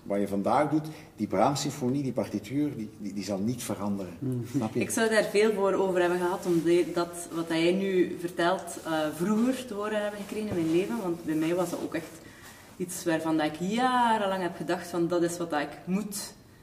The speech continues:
Speaker 3: ehm, behalen of zo.
Speaker 1: Mhm.
Speaker 3: Ehm, om dan uiteindelijk vast te stellen dat, eh,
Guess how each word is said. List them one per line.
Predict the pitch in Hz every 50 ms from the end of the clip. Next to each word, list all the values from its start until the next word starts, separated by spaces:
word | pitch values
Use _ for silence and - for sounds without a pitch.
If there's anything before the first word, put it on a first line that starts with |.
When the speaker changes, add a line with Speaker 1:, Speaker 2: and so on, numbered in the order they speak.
| - - - - - -
Speaker 3:
ehm, | - 165 165 160 160 160 160 160 160 160 156 156 156 - - - -
behalen | 165 165 - 160 160 165 196 233 254 254
of | 247 -
zo. | - - 277 277 285
Speaker 1:
Mhm. | 294 294 277 196
Speaker 3:
Ehm, | 208 - 170 170 170 170 170 330 - 165 165 165 160 147 - - - - - - - - - - - - - - - - -
om | 180 190 185
dan | 175 175 170 170
uiteindelijk | 165 165 175 175 196 214 214 - - - - -
vast | - - 320 - -
te | 226
stellen | - - 226 226 233 233 196
dat, | 170 170 160 -
eh, | 160